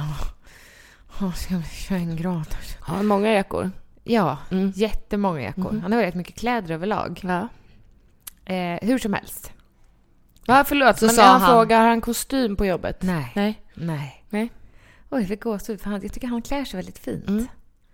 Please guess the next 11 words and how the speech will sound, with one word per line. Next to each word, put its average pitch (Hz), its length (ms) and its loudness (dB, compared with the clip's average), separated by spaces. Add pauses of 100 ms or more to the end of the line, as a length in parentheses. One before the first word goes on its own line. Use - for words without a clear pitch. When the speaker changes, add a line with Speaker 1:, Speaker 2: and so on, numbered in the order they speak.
(580)
Speaker 1:
Jag 208 160 -6 (260)
tog 277 260 -2
i - 20 2
hans 180 200 0
tröja 208 300 0
i 175 40 -4
morse, 175 260 -8
vet 220 140 -6
inte 185 160 -8
han 175 180 -4
om. 160 260 -4